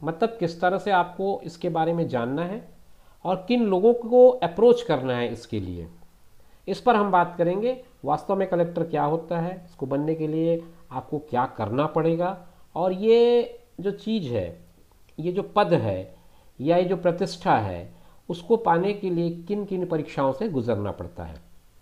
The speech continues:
परीक्षा का जो डिटेल है वो हम किसी और वीडियो में डिस्कस करेंगे। आज हम आपको केवल आपकी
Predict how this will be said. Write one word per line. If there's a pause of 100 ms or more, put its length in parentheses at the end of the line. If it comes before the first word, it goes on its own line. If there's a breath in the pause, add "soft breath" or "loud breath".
(440)
परीक्षा
का (480)
जो
डिटेल
है (380 soft breath)
वो
हम
किसी
और
वीडियो
में
डिस्कस
करेंगे।
आज
हम
आपको (140)
केवल
आपकी